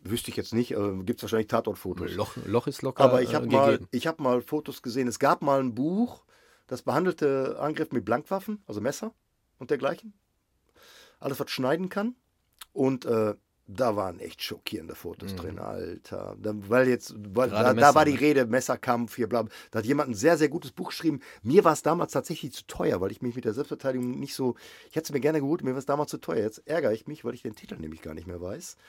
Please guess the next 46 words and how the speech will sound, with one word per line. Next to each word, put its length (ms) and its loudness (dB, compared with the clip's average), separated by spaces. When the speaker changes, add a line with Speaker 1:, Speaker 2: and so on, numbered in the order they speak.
Speaker 1:
Ähm, 300 4
derjenige, 460 4
der 100 2
das 100 -4
Buch 160 -14
geschrieben 380 -4
hat, 80 0
vielleicht 220 0
hört 120 2
er 40 0
den 100 2
Podcast, 580 0
ähm, 380 8
das 180 -8
ist 140 -8
schon, 400 2
boah, 380 -12
locker 240 -14
zwanzig 340 -12
Jahre 260 -4
her. 360 0
Aber 160 -2
da 100 0
waren 300 2
echt 300 -4
schockierende 380 0
Fotos 320 -2
drin. 280 -2
Das 120 -6
bringt 300 2
diese 180 -2
Geschichte 560 0
mal 240 4
so 260 0
kopfmäßig 840 2
auf 200 -4
was 100 -2
anderes, 420 0
ne? 280 2
Äh, 140 -4
hier 160 0
so, 140 -2
und 320 -6
dieses, 360 -8
dieses 260 -10
Teil, 260 2